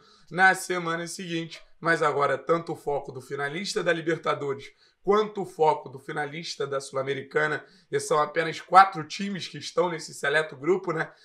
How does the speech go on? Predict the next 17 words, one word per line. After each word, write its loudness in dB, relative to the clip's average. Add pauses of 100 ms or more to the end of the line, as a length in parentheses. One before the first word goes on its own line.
(120)
de -6
fi-, -12 (160)
finalistas, 0 (200)
é, 2
in-, -8
é, 2
continentais, 0 (200)
Bragantino, -4
Atlético, -6
Flamengo -6
e -20
Palmeiras. -8 (260)
Então -2
acaba 0 (420)
sendo 2
um -4
jogo -4